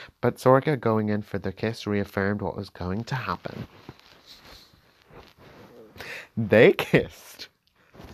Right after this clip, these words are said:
throughout the whole <laughs> day. But unbeknownst to Imogen and the public, who were too afraid to question the passion at the front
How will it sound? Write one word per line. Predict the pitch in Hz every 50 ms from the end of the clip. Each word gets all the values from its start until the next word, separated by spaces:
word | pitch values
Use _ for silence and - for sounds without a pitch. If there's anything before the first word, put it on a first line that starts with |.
| - _ _ -
throughout | - - 131 131 127 117 110 110 - - _ _ _ -
the | 101 98 95 -
whole | - - 123 139 131 131 135 - - - - _ _
<laughs> | _ _ _ _ - - -
day. | 139 120 101 90 - - - _ _ _ _ _ _ _ _ _ _ _ - - - _ _ _ _ _ _ - - - - - - - - -
But | 120 117
unbeknownst | 113 117 143 165 165 160 127 107 101 98 92 - -
to | - 76
Imogen | 95 101 101 98 92 - 76 - 110 - _ _ _ _ _ _ _ _ _ _ _ _ _ _
and | - 120 107
the | 107 -
public, | - 120 113 - 82 - -
who | - 95
were | 95
too | 90 - - 117
afraid | 107 95 - - 98 92 85 -
to | - -
question | - 98 92 95 - - 90 78
the | 80
passion | - - 92 87 - - 92 85
at | - - -
the | -
front | - 90 80 90 85